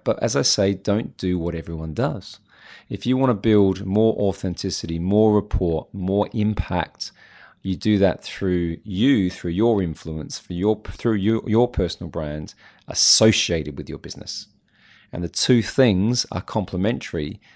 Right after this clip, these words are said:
but it's that getting out there and, and really telling the story with, with impact, which is gonna get you that, that extra injection of pace, of scale, of growth. Okay?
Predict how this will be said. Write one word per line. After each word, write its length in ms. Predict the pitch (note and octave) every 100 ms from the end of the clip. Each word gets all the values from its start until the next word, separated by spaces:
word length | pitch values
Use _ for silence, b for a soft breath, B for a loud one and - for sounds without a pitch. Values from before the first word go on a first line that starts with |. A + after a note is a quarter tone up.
| b b
but 360 | G2 F#2 E2+
it's 220 | - - -
that 280 | F#2 -
getting 300 | - G2 F#2+
out 260 | F#2 F#2 -
there 300 | F2 E2+ E2
and, 100 | E2 -
and 180 | E2+
really 220 | F#2 F#2 F2
telling 340 | - G2 F2
the 80 | D#2
story 540 | - G3 G3 C3+ F#2+
with, 260 | E2+ F#2 D#2+
with 100 | F2+
impact, 480 | B2+ C#3 A2 F#2 -
which 200 | D#2 F2
is 100 | -
gonna 220 | E2+ E2
get 160 | E2+
you 140 | E2 E2
that, 340 | E2+ D#2+ -
that 160 | D#2 -
extra 380 | E2+ - - F2
injection 480 | E2 F2+ E2+ - D#2+
of 180 | -
pace, 520 | - G#2 F#2 - - - b b b b
of 120 | F2+
scale, 640 | - - F2 D#2+ D#2 E2 -
of 240 | - -
growth. 460 | - D2 B1 - _ _ _ _ _ _ _ _ _ _ -
Okay? 320 | G#2 A#2+ F3+